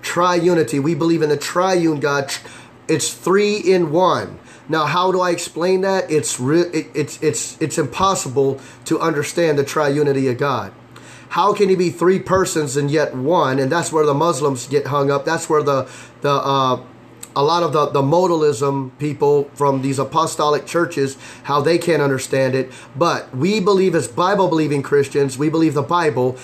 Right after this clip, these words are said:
and the Bible says these three are one, and we believe in one God,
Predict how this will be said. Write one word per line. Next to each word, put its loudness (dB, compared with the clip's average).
and -2
the 0
Bible 0
says 0
these -2
three 0
are 2
one, 0
and -2
we 0
believe 2
in 2
one 2
God, 0